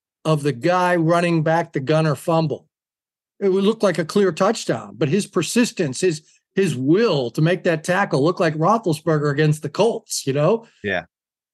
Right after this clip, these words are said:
Speaker 1: He willed that tackle down and saved him seven points.
Speaker 2: Yeah.
Speaker 1: Then Joey got his interception.
Speaker 2: So we're seeing a
Speaker 1: Anyway,
Speaker 2: lot of hustle
Speaker 1: that,
Speaker 2: and
Speaker 1: that,
Speaker 2: heart.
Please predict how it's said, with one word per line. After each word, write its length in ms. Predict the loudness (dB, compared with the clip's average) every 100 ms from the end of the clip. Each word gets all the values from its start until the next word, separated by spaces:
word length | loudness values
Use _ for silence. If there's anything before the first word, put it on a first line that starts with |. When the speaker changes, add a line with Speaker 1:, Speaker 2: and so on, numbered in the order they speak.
| _
Speaker 1:
He 200 | 0 2
willed 480 | 2 2 4 2 2
that 240 | 0 0 0
tackle 380 | 0 2 0
down 360 | 2 2 2 2
and 100 | 0
saved 300 | 0 0 2
him 120 | 0
seven 340 | 2 2 2 2
points. 680 | 0 -4 -6 -16 -16 -16 _
Speaker 2:
Yeah. 140 | -2 2
Speaker 1:
Then 180 | 4
Joey 260 | 4 2 2
got 140 | 2
his 120 | 2 2
interception. 580 | 2 2 -2 -4 -16 _ _ _ _ _ _ _ _
Speaker 2:
So 160 | -8 -6
we're 100 | -6
seeing 220 | -2 0
a 20 |
Speaker 1:
Anyway, 160 | 2 0
Speaker 2:
lot 80 | -4
of 60 | _ _ _ _ -4
hustle 260 | -2 2 0
Speaker 1:
that, 60 |
Speaker 2:
and 80 | 2
Speaker 1:
that, 80 | 0
Speaker 2:
heart. 180 | -2